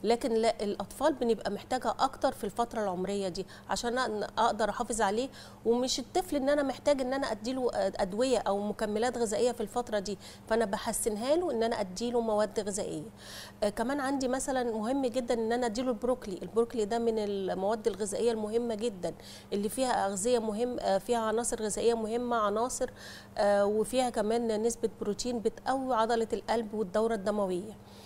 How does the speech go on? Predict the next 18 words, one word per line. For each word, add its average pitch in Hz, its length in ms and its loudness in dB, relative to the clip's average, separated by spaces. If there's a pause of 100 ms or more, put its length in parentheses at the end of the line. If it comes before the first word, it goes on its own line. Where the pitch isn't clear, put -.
(360)
آه، 214 280 8
فما، 233 240 4
آه، 220 340 4
هاجي 247 120 2
تيجي 285 240 2
الام 269 220 2
مثلا 262 320 2
تقول 233 160 4
لي 254 60 2
الطفل 269 300 0
عنده 247 180 6
سنتين 254 460 0
مش 247 160 -2
عايز 240 280 2
ياكل 247 240 2
البروكلي 226 440 0
بالشكل 226 440 -2
ده، 202 140 -2